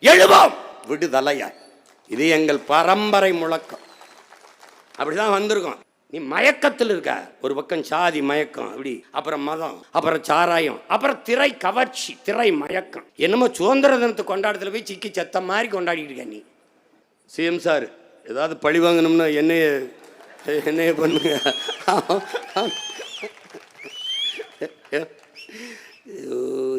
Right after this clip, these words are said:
சீரியஸா காமெடி பண்றாங்க. என்ன வேணா, என்ன பண்றதுன்னு நமக்கும் தெரியல. சிரிக்கிறதா அழுகிறதா அப்படின்னு. நீ சாக வேண்டிய ஆள் தான்.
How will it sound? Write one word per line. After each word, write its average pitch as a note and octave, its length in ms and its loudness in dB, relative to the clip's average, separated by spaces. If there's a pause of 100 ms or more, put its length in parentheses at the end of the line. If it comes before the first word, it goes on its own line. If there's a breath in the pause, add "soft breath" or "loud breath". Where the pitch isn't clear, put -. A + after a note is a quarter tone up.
(120)
சீரியஸா E3+ 420 0
காமெடி C#3 300 -4
பண்றாங்க. G2+ 360 -14 (1300 soft breath)
என்ன - 220 -10
வேணா, D3+ 500 -6 (220 loud breath)
என்ன D#3 280 2
பண்றதுன்னு E3 320 -4
நமக்கும் C#3+ 420 -6
தெரியல. G#2 360 -12 (360 soft breath)
சிரிக்கிறதா D3 520 -4
அழுகிறதா B2+ 520 -8
அப்படின்னு. - 220 -20 (4000 soft breath)
நீ A2+ 160 -10
சாக F3+ 380 -4
வேண்டிய A3 260 -2
ஆள் F3+ 160 -2
தான். - 320 -8